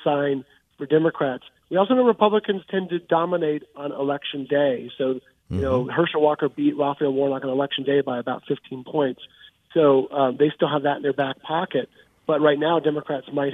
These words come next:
Speaker 1: might be building a cushion that's, that's, that's insurmountable for Herschel Walker. We'll see.
Speaker 2: Fascinating. Uh, you, I mentioned this. Uh, we were listening to, to s-, some of the big rally last night with Barack Obama.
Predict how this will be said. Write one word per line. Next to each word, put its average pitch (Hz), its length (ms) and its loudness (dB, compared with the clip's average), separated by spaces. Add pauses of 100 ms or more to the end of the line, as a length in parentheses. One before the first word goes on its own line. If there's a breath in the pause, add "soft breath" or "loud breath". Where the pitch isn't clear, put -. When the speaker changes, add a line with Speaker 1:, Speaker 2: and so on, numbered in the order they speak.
(140)
Speaker 1:
might 147 180 -2
be 147 100 -4
building 143 300 2
a 123 60 -4
cushion 139 360 -6
that's, 127 120 -8 (460 loud breath)
that's, 147 140 -2 (200)
that's 147 180 -2
insurmountable 143 720 4
for 127 120 -8
Herschel 127 240 -6
Walker. 120 260 -6
We'll 131 240 -4
see. 139 180 -2 (220)
Speaker 2:
Fascinating. 76 600 -8 (500 soft breath)
Uh, 117 240 4 (120)
you, 127 400 -10
I 127 120 8
mentioned 190 340 6
this. - 300 2
Uh, 82 320 6
we 98 160 0
were 104 80 2
listening 107 340 2
to, 85 140 -2
to 87 260 -4
s-, - 320 -8
some 104 240 4
of 78 100 2
the 80 100 0
big 90 220 4
rally 110 280 10
last 85 320 2
night 87 120 2
with 85 140 0
Barack 87 300 6 (120)
Obama. 73 380 0